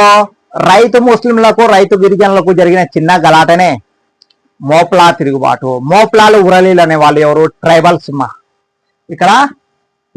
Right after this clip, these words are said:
మోప్లా మరియు ఉరలీలు, ఉరలీలు tribals of ఆదివాసీలు మా. ఎక్కడ? కేరళలోని ఆదివాసీలు. So మోప్లాలు,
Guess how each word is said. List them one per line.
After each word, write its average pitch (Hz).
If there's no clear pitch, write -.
మోప్లా 202
మరియు 196
ఉరలీలు, 220
ఉరలీలు 185
tribals 202
of 196
ఆదివాసీలు 185
మా. 170
ఎక్కడ? 190
కేరళలోని 180
ఆదివాసీలు. 165
So 185
మోప్లాలు, 180